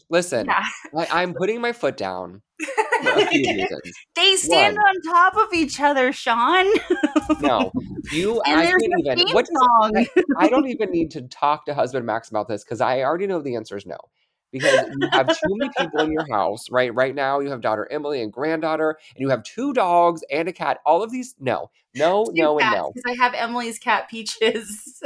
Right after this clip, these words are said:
Speaker 3: <laughs>
Speaker 1: No.
Speaker 3: and
Speaker 1: No, no,
Speaker 3: Elmer.
Speaker 1: and no. I'm putting my foot down. I'm telling you that's not permitted. No more animals. You already have a zoo. No time.
Speaker 3: Capybara, capybara, cappy, cappy, capybara. No,
Speaker 1: No.
Speaker 3: I mean,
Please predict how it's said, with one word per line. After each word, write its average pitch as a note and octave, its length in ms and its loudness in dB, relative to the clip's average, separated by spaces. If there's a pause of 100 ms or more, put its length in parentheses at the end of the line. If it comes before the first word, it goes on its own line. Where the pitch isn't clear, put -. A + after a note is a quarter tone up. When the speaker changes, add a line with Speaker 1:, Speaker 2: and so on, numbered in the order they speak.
Speaker 3:
<laughs> - 140 -12
Speaker 1:
No. A#2 220 4
Speaker 3:
and A#3+ 280 0
Speaker 1:
No, E3+ 160 6
no, F#3+ 100 4
Speaker 3:
Elmer. F#3 100 4
Speaker 1:
and E3 100 0
no. A#2+ 200 4
I'm B2 140 -2
putting F3 260 0
my G3 120 0
foot C#3 200 -2
down. A2+ 320 -2
I'm G#2+ 220 -4
telling D3+ 280 -4
you E3 100 0
that's A2+ 260 0
not B2 180 -2
permitted. C3 520 -6
No A#2+ 260 -4
more G3 160 -2
animals. C3+ 480 -4
You B2 80 -4
already D#3+ 280 2
have A3 160 -2
a A3 40 -6
zoo. C3+ 500 2 (380)
No B2+ 100 4
time. B2+ 220 0
Speaker 3:
Capybara, A#3 320 0
capybara, G3+ 580 -4
cappy, G3 300 -14
cappy, G3 300 -12
capybara. F3+ 680 -8
No, C4 220 2
Speaker 1:
No. - 100 4
Speaker 3:
I B3 120 4
mean, B3 300 -4